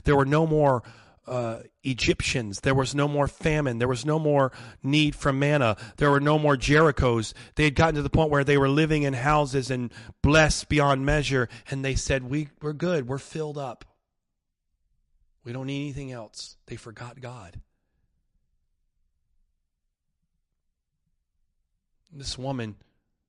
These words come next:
was desperate to the point she says, "I don't even care. Don't, I don't need a full meal. I'll just take a crumb." Are you hungry? Because this is really what the Lord showed me. I just have a few minutes left.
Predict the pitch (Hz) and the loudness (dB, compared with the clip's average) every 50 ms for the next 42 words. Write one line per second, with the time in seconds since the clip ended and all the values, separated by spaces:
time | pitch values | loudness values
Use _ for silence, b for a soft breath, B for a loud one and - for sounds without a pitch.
0 | _ _ _ - 127 113 98 - _ - - 131 127 - - - 127 110 107 _ | _ _ _ -14 -12 -12 -12 -12 _ -4 -4 -2 -2 -6 -8 -10 -12 -12 -12 _
1 | _ _ _ _ _ _ _ _ - - 143 135 127 - - 139 131 123 - - | _ _ _ _ _ _ _ _ -18 -14 -12 -12 -12 -10 -10 -10 -10 -10 -10 -12
2 | 143 127 - 135 127 - - - 127 135 143 147 143 139 131 127 123 - - - | -12 -12 -10 -10 -12 -12 -12 -12 -10 -10 -10 -8 -10 -10 -10 -10 -12 -12 -10 -8
3 | 135 123 117 113 110 135 131 139 - - 127 139 151 147 143 143 131 123 - - | -8 -8 -8 -8 -8 -8 -10 -10 -10 -12 -12 -10 -10 -10 -10 -10 -10 -10 -12 -14
4 | 139 127 123 123 123 123 127 131 127 117 123 131 147 127 - - 131 123 120 - | -16 -14 -12 -12 -12 -12 -12 -14 -14 -16 -16 -16 -16 -14 -8 -8 -8 -8 -8 -16
5 | 113 107 - - - 120 117 107 101 113 113 104 _ _ _ _ _ _ _ _ | -20 -20 -20 -20 -20 -20 -20 -20 -20 -20 -20 _ _ _ _ _ _ _ _ _
6 | _ _ _ _ _ _ _ _ _ _ _ _ _ _ _ _ _ _ _ _ | _ _ _ _ _ _ _ _ _ _ _ _ _ _ _ _ _ _ _ _
7 | _ _ _ _ _ _ _ _ _ - 123 123 127 123 143 147 117 113 110 98 | _ _ _ _ _ _ _ _ _ -18 -14 -12 -12 -10 -12 -12 -12 -14 -16 -16
8 | 92 90 90 87 90 - _ _ _ _ _ _ _ _ _ _ _ b b b | -16 -18 -20 -20 -20 -20 _ _ _ _ _ _ _ _ _ _ _ b b b
9 | b b b b b - 147 151 139 - 175 175 - - 180 - - 156 147 143 | b b b b b -14 -12 -10 -8 -6 -6 -6 -6 -6 -10 -8 -6 -4 -4 -4
10 | 135 139 131 - - 117 117 120 123 117 - - - 117 107 104 98 101 98 90 | -4 -6 -6 -8 -8 -10 -8 -10 -10 -10 -10 -10 -10 -8 -8 -10 -10 -12 -16 -18
11 | 87 85 - _ _ _ _ _ _ _ _ _ _ _ _ _ _ _ _ _ | -18 -20 -20 _ _ _ _ _ _ _ _ _ _ _ _ _ _ _ _ _
12 | _ _ _ _ _ _ _ _ _ _ _ _ _ _ _ _ _ _ _ _ | _ _ _ _ _ _ _ _ _ _ _ _ _ _ _ _ _ _ _ _
13 | _ _ _ _ _ _ _ _ _ - 139 113 107 101 113 110 - - 107 98 | _ _ _ _ _ _ _ _ _ -20 -20 -18 -16 -14 -14 -12 -12 -12 -12 -12
14 | 101 - - 120 110 110 104 104 92 - - 101 87 85 80 _ _ | -14 -16 -16 -14 -14 -14 -14 -14 -16 -16 -18 -16 -18 -18 -20 _ _